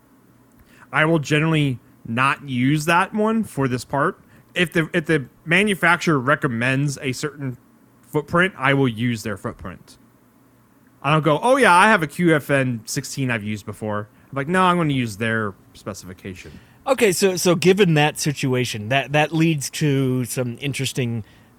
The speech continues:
Speaker 2: um, uh, documentation control. So when you do that, do you name that footprint the part number, or do you, like, say it's a T I part, do you then name it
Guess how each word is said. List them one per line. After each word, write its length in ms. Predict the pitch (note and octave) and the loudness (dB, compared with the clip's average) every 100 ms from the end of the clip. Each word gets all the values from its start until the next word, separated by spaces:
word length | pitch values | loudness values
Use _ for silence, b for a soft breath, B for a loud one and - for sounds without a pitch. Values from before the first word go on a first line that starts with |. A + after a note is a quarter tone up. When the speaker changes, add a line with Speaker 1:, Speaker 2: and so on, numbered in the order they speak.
| - | -4
Speaker 2:
um, 420 | B2 A2+ G#2+ F#2+ - _ _ _ _ _ | -2 0 -2 -8 -14 _ _ _ _ _
uh, 240 | A#2+ A2 A#2 G#2+ A#2+ | -6 -6 -6 -6 2
documentation 840 | D#3 D3+ D3 B2+ C#3 C3 C#3 B2+ | 2 2 0 0 -2 -2 -2 -2
control. 520 | D3+ C3 D3 D#3 E3+ B B B B | -2 0 0 0 -2 B B B B
So 320 | F3+ E3 D#3 - | 4 4 2 -6
when 260 | D#3 E3+ F#3 | 2 4 4
you 140 | G3 | 2
do 240 | C#3 E3+ F#3 | 2 2 4
that, 240 | C#3 B2 | 2 0
do 80 | C3+ | -2
you 160 | D#3+ | 2
name 340 | F3 C#3 D3+ D#3 | 2 4 4 2
that 200 | C#3+ - | 0 -2
footprint 600 | D3+ D#3 - C#3+ C3+ - b b - A#2+ C#3 | -2 -2 -2 -2 -2 -4 b b -20 -8 -2
the 140 | C#3+ - - | -2 -2 -18
part 360 | - C3+ F#3+ F#3+ | -2 0 0 0
number, 320 | G3+ A3 A3 | 2 4 4
or 160 | D#3+ | 2
do 140 | C#3+ D3+ | 2 0
you, 100 | E3 | 0
like, 240 | D#3+ D3 - | 2 2 2
say 180 | F3 | 0
it's 140 | D3+ D3 | 2 0
a 40 | |
T 200 | - C#3+ | -2 0
I 160 | C3 B2+ | 2 0
part, 320 | C3+ C3 B2 | 0 -2 -2
do 60 | B2+ | -4
you 100 | C3+ | -2
then 340 | B2+ C#3 C#3 | -2 0 0
name 220 | C3+ C#3 | 0 0
it 100 | B2+ | -2